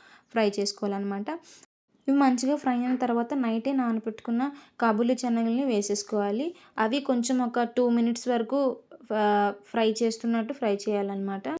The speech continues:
ఇలా కొంచెం ఫ్రై అయిన తర్వాత మనం మిక్సీ చేసి పెట్టుకున్న అల్లం, తెల్లుల్లిపాయ, కొంచెం మసాలా వేసుకొని ఆ మసాలాని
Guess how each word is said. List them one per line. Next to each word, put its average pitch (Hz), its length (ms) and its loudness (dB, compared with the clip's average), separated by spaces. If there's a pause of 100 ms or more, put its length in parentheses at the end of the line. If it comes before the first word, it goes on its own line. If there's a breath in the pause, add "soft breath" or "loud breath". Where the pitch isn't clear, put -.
(580)
ఇలా 285 160 2
కొంచెం 277 380 0
ఫ్రై 262 160 0
అయిన 240 220 2
తర్వాత 233 420 0
మనం 233 540 2
మిక్సీ 233 300 0
చేసి 247 280 0
పెట్టుకున్న 233 460 -2 (240)
అల్లం, 220 400 0
తెల్లుల్లిపాయ, 220 540 0
కొంచెం 240 540 -2
మసాలా 226 460 0
వేసుకొని 226 480 -2 (580 loud breath)
ఆ 254 120 4
మసాలాని 254 600 2